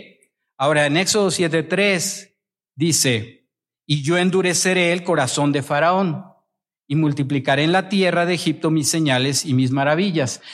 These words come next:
Si tú solamente tuvieras esos versículos, dirías, "Bueno, pues Dios endureció a este hombre". Ok, sí, es lo que dice, es lo que sucedió. Pero ve también esto.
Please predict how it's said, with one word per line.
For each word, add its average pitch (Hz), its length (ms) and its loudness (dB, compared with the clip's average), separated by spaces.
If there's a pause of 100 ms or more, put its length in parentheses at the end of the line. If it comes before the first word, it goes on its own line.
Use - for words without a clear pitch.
(140)
Si 156 180 -2
tú 240 140 0
solamente 202 440 2
tuvieras 175 380 0
esos 165 220 -2
versículos, 160 540 -2
dirías, 135 320 0
"Bueno, 135 320 -2
pues 113 180 -6
Dios 160 480 -4
endureció 123 560 0
a 156 60 4
este 139 300 0
hombre". 123 340 -2
Ok, 180 160 -4 (160)
sí, 151 280 -4
es 135 120 -2
lo 139 100 0
que 160 100 -2
dice, 190 460 -4 (220)
es 120 100 -2
lo 131 100 0
que 147 120 0
sucedió. 170 720 0 (500)
Pero 135 160 0
ve 147 120 0
también 160 440 2
esto. 143 500 -2